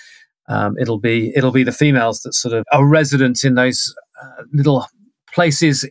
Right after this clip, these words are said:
in, um, in behind the freezers in our garage and so on. Just thinking of my, uh, my big resident female that's out there at the moment, and they'll live for,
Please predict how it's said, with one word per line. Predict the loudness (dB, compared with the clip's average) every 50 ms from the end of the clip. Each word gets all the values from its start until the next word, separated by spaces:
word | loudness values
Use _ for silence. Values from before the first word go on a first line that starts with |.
| _ _ -2
in, | 0 0
um, | 2 2 0 0
in | 0 2 2 2 2
behind | 2 2 2 2 2 2 2
the | 0
freezers | -2 0 0 2 2 2 2 0 0 0
in | 2
our | 2 0 0
garage | 0 0 0 2 2 0 0 -2
and | -6 -4
so | -2 0 0 0 0
on. | 0 -4 -4 -8 -16 -20 -20 -20 _ _
Just | -10 -8 -6
thinking | -4 -4 -4 -4 -4 -4
of | -4 -4 -2 -2
my, | -2 0 0 0 0 0
uh, | -2 -4 -4
my | -6 -8 -8 -8 -10 _ _ _ -6
big | -4 -2
resident | 0 -2 -2 -2 -4 -8 -8 -8
female | -2 -2 0 0 0 -2 0
that's | -2 -2 -2 0
out | 0 -2 0 0
there | 0 2 2
at | 2 0
the | 0
moment, | 0 0 0 -2 -4 -6 -14 -8 -4
and | -2 0 2
they'll | 2 2 2
live | 2 2 0 0 0
for, | 0 2 2 2 0